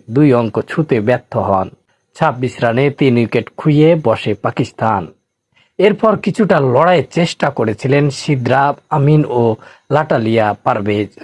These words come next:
দুজনই মিলে চতুর্থ উইকেটে ঊনসত্তর রানে জুটি গড়লেও সেটি ছিল পাকিস্তানের শেষ ভরসা। তেত্রিশ রান করা নাটালিয়ার বিদায়ে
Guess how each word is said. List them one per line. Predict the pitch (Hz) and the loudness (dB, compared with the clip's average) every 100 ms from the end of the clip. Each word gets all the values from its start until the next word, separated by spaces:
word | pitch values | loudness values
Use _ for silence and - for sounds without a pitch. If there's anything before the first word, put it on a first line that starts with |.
| _ | _
দুজনই | 120 127 120 113 110 | 0 2 2 2 0
মিলে | 110 131 151 | 2 2 2
চতুর্থ | 147 135 147 - | 0 -2 -2 -2
উইকেটে | 120 113 113 131 151 147 | 0 0 0 -2 0 0
ঊনসত্তর | 120 135 - 131 120 _ 107 101 | 0 -2 0 -2 -2 _ -6 -2
রানে | 113 120 113 | 0 0 -4
জুটি | 107 165 156 | -2 0 0
গড়লেও | 127 113 104 131 165 170 - _ | 0 0 2 2 2 -2 -10 _
সেটি | - 170 175 | -4 -2 0
ছিল | 135 - 110 110 | -2 -2 0 0
পাকিস্তানের | 101 117 - - 131 104 104 | 0 -4 -6 -8 -4 -4 -4
শেষ | - 156 - - | -2 -2 -2 -4
ভরসা। | 110 101 - 117 107 - _ _ _ _ - | -4 -4 -2 0 0 -4 _ _ _ _ 0
তেত্রিশ | 220 220 233 220 | 0 2 0 0
রান | - 175 160 | 0 0 2
করা | 170 180 175 | 2 2 2
নাটালিয়ার | 143 131 127 131 156 156 | 0 0 0 2 2 2
বিদায়ে | 127 123 123 127 | 0 0 2 4